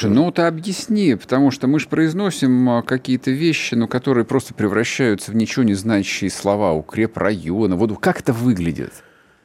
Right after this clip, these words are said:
Speaker 2: Вот как Азовсталь выглядит, понятно, уже поняли, да, при Сталине строили, понимаем. А тут-то... Тут же, тут
Speaker 1: Блиндированные укрытия, несколько линий траншей, а, ходы,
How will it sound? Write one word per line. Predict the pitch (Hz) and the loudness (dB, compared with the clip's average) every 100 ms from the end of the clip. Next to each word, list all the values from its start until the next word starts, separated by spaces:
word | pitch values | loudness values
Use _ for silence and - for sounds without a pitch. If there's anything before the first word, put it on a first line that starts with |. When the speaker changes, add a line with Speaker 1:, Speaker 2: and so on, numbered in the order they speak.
| _ _ _ _ _ _ - 113 | _ _ _ _ _ _ -4 0
Speaker 2:
Вот | 127 | 2
как | 160 160 | 2 2
Азовсталь | 151 165 - 233 208 | 2 0 0 0 2
выглядит, | 156 131 110 95 | 2 2 2 0
понятно, | - 147 170 135 92 87 | 0 2 4 4 2 -2
уже | 92 131 | 0 0
поняли, | 147 151 135 101 82 | 0 2 4 4 2
да, | 95 92 | 2 0
при | 117 | 0
Сталине | 123 - 156 120 98 | -2 2 2 2 0
строили, | 95 - 120 82 | -4 0 2 2
понимаем. | - 110 139 143 117 80 57 | 2 4 6 4 0 -2 -4
А | - 117 | -4 -2
тут-то... | - 139 - 90 | -4 -6 -4 -4
Тут | - 127 | 0 2
же, | 120 | 4
тут | |
Speaker 1:
Блиндированные | 123 135 131 143 131 120 120 120 | 6 6 6 6 6 6 4 4
укрытия, | 120 - 127 131 123 101 | 4 2 4 4 4 0
несколько | 92 107 - 110 - 110 | 2 2 0 -6 0 4
линий | 110 107 104 | 4 4 2
траншей, | 104 107 101 - 117 110 107 - - - - - | 2 0 0 0 2 2 0 -6 -16 -18 -12 -2
а, | 101 92 92 92 92 92 92 | 2 2 2 2 2 0 -2
ходы, | - 117 107 117 117 | 0 0 0 2 2